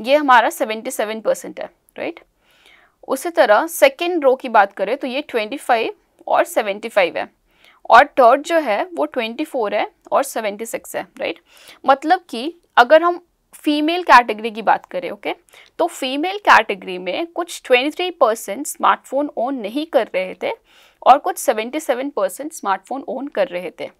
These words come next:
जबकि मेल कैटेगरी में कुछ ट्वेंटी फ़ाइव परसेंट पीपल स्मार्टफोन ओन नहीं कर रहे थे और सेवेंटी फ़ाइव परसेंट पीपल स्मार्टफोन ओन कर रहे थे। और overall हमारा जो, अ,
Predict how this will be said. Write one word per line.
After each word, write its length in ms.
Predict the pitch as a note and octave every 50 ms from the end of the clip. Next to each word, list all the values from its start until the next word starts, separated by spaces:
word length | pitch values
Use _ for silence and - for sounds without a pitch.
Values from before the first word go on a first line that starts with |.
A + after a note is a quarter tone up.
| _ _ _ _ _ _ _ _ -
जबकि 400 | G3+ A3 G3+ - - - D4 F4
मेल 360 | G4+ D4+ B3+ A#3+ B3+ D4+ F4+
कैटेगरी 560 | F4 - B3+ G#3+ A3 - G#3 F3+ G#3+ F#3+ F#3
में 200 | F3+ F#3 F#3 D#4+ G#4 _ _ _ _ _ _ _
कुछ 240 | - D#4+ F4 - -
ट्वेंटी 240 | - B3 A#3 B3 D#4
फ़ाइव 240 | D#4 - F4 F4+ E4+ F4
परसेंट 380 | C#4+ B3 C4 - - B3+ B3+ A#3
पीपल 340 | G#3+ F3 - _ - A3+ D4
स्मार्टफोन 580 | - - C4 A3 G3 G#3+ - - C4 C4+ C4+ -
ओन 160 | - A#3 C4+
नहीं 280 | B3+ G#3 F3 A3+ C4+ D4
कर 180 | C#4+ B3+ A3+ -
रहे 200 | - F3+ F3 F3
थे 180 | - - D#4
और 280 | F4+ - - A3+ B3 D#4+
सेवेंटी 380 | - - A#3+ G#3+ G#3 G#3+ B3+
फ़ाइव 200 | C4+ - C4+ C#4
परसेंट 400 | C4+ - A3 A3 - - B3 A#3
पीपल 300 | A3 G3+ F#3+ G3 - G4
स्मार्टफोन 520 | G#4 - - - F#3 F#3 - _ - B3+ C4
ओन 260 | - G3 G#3 C#4 D#4+ - _ -
कर 120 | G#3+ G3 G3
रहे 200 | F3 E3+ F3 - -
थे। 80 | - - - _ _ _ _ - - - - _ -
और 240 | - C#4 D#4+ - - -
overall 560 | - C4 C#4 D#4 F#4 G4 G4 F4+ C#4+ C4 B3
हमारा 460 | A#3+ G#3+ G3+ F#3 F3 E3+ F3+ - F4+ - _ _ _ _ _ _ _ _ _ -
जो, 440 | A3 - B3 B3+ C4+ A3+ - - _ _ _ _ -
अ, 280 | - G3 G3 G3 F#3+ F#3+